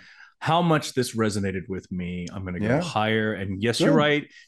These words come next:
Speaker 1: Didn't include a lot of the crew, a lot of the main
Speaker 2: I know.
Speaker 1: gang, but it's okay. I mean, it was
Speaker 2: It's
Speaker 1: a,
Speaker 2: okay. Sometimes it doesn't have to follow the rules. It
Speaker 1: No,
Speaker 2: can,
Speaker 1: I, I
Speaker 2: it
Speaker 1: think
Speaker 2: can
Speaker 1: it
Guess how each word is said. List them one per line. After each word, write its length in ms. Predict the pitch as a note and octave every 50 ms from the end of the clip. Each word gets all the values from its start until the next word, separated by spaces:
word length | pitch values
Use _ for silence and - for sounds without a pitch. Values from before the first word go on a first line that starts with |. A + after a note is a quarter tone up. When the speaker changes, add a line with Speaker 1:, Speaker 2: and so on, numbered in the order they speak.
| _
Speaker 1:
Didn't 220 | - G2+ F2 A2 A#2+
include 340 | C#3+ D3 - E3+ D#3+ E3
a 60 | E3 E3
lot 180 | D#3+ D#3 E3
of 60 | E3
the 60 | F3 D#3+
crew, 320 | - - E3 D#3 D#3 D#3
a 60 | D3
lot 140 | C#3 B2+ C3+
of 60 | D3
the 60 | C#3+
main 240 | C#3+ C#3+ C#3+ D3 D3+
Speaker 2:
I 60 | A#2+
know. 40 | B2+ C3+ C3
Speaker 1:
gang, 340 | C3 C3 C3 C3+ D3 C#3+ B2+
but 240 | B2 A#2 A#2 A2+ - -
it's 200 | A2+ A2 - -
okay. 520 | C3+ B2+ B2+ - C#3 C3+ A#2 G2 G2+ G2+
I 40 | G2
mean, 160 | G#2 A2 G#2+ G#2+
it 100 | G#2+ F2+
was 140 | G#2+ A2 B2+
Speaker 2:
It's 120 | A#2 G#2+
Speaker 1:
a, 40 | E3+
Speaker 2:
okay. 420 | F3+ A#2+ A3 A#3 D4 E4 C3+ G2+ -
Sometimes 640 | - - - C#3 D#3 C#3 D3+ D#3+ D#3+ E3 D#3+ C#3 C#3+
it 120 | D3 B2+
doesn't 460 | B2+ C#3+ C#3+ B2+ B2+ C3+ C3+ - -
have 200 | B2 A#2+ B2 B2 -
to 60 | C3
follow 340 | B2 - C3 B2 A#2+ A#2+ B2
the 100 | A#2 A#2
rules. 400 | G#2+ G#2+ A#2 B2+ B2+ B2+ F2 E2+
It 60 | F#2+
Speaker 1:
No, 80 | A3+ -
Speaker 2:
can, 280 | - G2+ G2 F#2+ G2 F#2+
Speaker 1:
I, 160 | - - C3+ -
I 160 | - B2+ B2
Speaker 2:
it 40 | A#2+
Speaker 1:
think 120 | B2 C3+
Speaker 2:
can 0 |
Speaker 1:
it 20 | B2